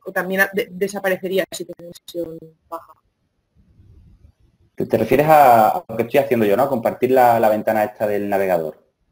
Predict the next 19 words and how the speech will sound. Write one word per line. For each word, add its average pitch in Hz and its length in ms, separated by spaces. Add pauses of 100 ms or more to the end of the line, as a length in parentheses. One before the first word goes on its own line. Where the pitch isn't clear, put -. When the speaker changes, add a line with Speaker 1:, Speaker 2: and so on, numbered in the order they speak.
Speaker 1:
Sí. 202 260 (400)
Si 202 120
lo 214 60
de 214 100
compartir 214 440
la 247 100
ventana 220 260
del 208 80
navegador 202 400
también 202 260
depende 202 320
de 220 80
la 196 140
calidad 180 440
que 185 120
tengas 185 320
tú 190 100
de 180 80
conexión. 165 500